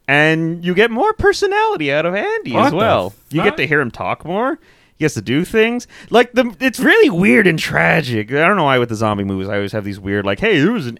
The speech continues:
Speaker 1: extra thing here." Uh, <laughs> but, um, but
Speaker 2: I love when you were telling me a little bit about this at work. I, you were just like,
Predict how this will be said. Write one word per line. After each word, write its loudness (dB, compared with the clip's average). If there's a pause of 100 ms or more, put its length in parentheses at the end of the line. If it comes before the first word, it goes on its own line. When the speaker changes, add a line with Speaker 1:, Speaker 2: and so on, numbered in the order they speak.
Speaker 1:
extra -4
thing -6
here." -6 (260)
Uh, 2 (380)
<laughs> -4
but, -2 (640)
um, -2
but 2
Speaker 2:
I -4
love 0
when 0
you 0
were 0
telling 0
me -4
a -2
little -6
bit -10
about -6
this -10
at -10
work. -12
I, -12
you -18
were -14
just -12
like, -6